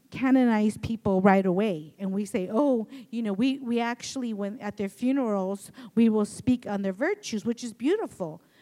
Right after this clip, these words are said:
But then sometimes, you know, we even think and we talk like they're already in heaven, when really we need to pray for the individuals,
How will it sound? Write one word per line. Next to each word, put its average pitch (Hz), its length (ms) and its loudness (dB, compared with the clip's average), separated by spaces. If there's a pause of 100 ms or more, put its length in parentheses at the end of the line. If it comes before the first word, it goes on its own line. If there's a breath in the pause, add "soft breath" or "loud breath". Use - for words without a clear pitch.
(160 soft breath)
But 226 180 2
then 262 280 2
sometimes, 220 960 -4 (260 loud breath)
you 226 140 -2
know, 208 400 -2 (280 soft breath)
we 233 120 -2
even 247 360 -2
think 269 600 -2 (180)
and 214 120 0
we 214 100 0
talk 277 400 -6
like 208 180 0
they're 208 160 4
already 202 400 4
in 180 120 -4
heaven, 220 500 -6 (340 soft breath)
when 214 220 -2
really 269 280 -2
we 214 140 2
need 220 220 2
to 220 100 -2
pray 311 380 0
for 285 180 0
the 190 180 -2
individuals, 175 1080 -6